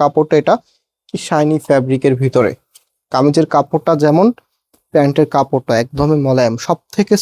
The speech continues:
সফট কাপড়ের মতো। যারা একটু এক্সট্রিম লেভেলের সফট কাপড় ভালোবাসেন, এক্সট্রিম লেভেলের সফট কাপড় পরেন, আপনাদের জন্য স্পেশাল প্রোডাক্ট। প্রাইস মাত্র পনেরোশো পঞ্চাশ, রিবা কটনের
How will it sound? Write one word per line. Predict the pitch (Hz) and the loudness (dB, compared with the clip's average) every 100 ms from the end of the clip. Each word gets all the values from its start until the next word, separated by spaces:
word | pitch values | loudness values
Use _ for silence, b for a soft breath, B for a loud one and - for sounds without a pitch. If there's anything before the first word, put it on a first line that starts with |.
| - | -2
সফট | 175 156 - - | 0 0 -2 -4
কাপড়ের | 143 147 131 | -2 0 0
মতো। | 120 123 | -2 0
যারা | 147 170 | 2 2
একটু | 175 - 190 | 0 -2 -4
এক্সট্রিম | 156 - - 202 208 202 | -4 -6 -2 2 4 4
লেভেলের | 185 165 160 156 | 2 2 0 -2
সফট | - 131 - - | -2 -2 -2 -6
কাপড় | 135 143 135 | -2 -2 -2
ভালোবাসেন, | 135 135 131 - 202 240 _ _ _ _ - | -2 0 0 0 -2 -4 _ _ _ _ -10
এক্সট্রিম | - - - 175 175 | -8 -4 2 4 4
লেভেলের | 165 156 151 151 - | 4 4 2 0 -2
সফট | - 143 - - | -4 -4 -4 -4
কাপড় | 143 156 151 151 - | -2 0 0 -2 -2
পরেন, | 165 160 233 262 _ _ _ - | 2 4 2 -2 _ _ _ -6
আপনাদের | 127 - 147 143 | -4 -2 0 0
জন্য | 139 139 - | 0 -4 -6
স্পেশাল | - 160 151 - 147 135 - | -4 0 0 0 0 -2 -2
প্রোডাক্ট। | 113 - - - - _ - | -4 -4 -10 -18 -20 _ -4
প্রাইস | 139 143 - 139 | -2 0 -2 -4
মাত্র | 131 - 170 - | -4 -4 -6 -2
পনেরোশো | 151 151 151 165 | 0 0 -2 -4
পঞ্চাশ, | 170 165 185 180 - 139 | -2 0 0 -2 -2 0
রিবা | 135 156 156 | 2 0 0
কটনের | 165 165 175 | -2 0 2